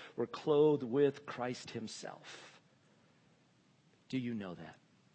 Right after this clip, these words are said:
That's what baptism speaks. Such a beautiful picture.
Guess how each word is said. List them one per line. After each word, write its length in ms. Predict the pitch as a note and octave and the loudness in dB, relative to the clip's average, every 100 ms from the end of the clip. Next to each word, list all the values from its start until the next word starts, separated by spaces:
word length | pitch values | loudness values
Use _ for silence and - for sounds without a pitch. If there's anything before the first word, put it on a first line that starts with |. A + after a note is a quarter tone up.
| _ _ _ _ _ _ _ _ _ _ _ _ _ _ _ _ _ - _ _ | _ _ _ _ _ _ _ _ _ _ _ _ _ _ _ _ _ -20 _ _
That's 260 | - D#3 - | -2 -2 -2
what 160 | B2+ | -8
baptism 480 | B2+ G2 - G#2 F2+ | -6 -8 -8 -14 -12
speaks. 540 | E2 - E2 - - - _ _ _ _ _ _ _ _ _ _ _ _ _ _ - | -14 -12 -14 -14 -18 -18 _ _ _ _ _ _ _ _ _ _ _ _ _ _ -14
Such 360 | - D3 - | -8 -6 -6
a 60 | A2 | -8
beautiful 460 | A2 A#2 G#2+ - | -6 -6 -6 -10
picture. 420 | - G2+ - G#2 | -12 -8 -8 -10